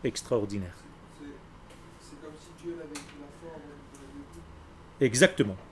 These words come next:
Speaker 1: Ça veut dire qu'en réalité, le début et la fin, c'est la même chose, puisque kadma,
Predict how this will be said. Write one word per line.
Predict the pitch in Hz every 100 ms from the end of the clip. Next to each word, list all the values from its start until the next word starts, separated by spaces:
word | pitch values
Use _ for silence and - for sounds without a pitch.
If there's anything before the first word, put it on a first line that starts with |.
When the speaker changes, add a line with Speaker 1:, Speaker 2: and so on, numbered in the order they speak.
| -
Speaker 1:
Ça | - 196
veut | 160
dire | 220
qu'en | 196
réalité, | 175 170 147 - 254
le | 208
début | 147 175 180 170
et |
la | 143
fin, | 120 185 226
c'est | 190
la | 156
même | 135
chose, | - 220 277 -
puisque | 196 - 170 131 - -
kadma, | 170 139 160 180 156 -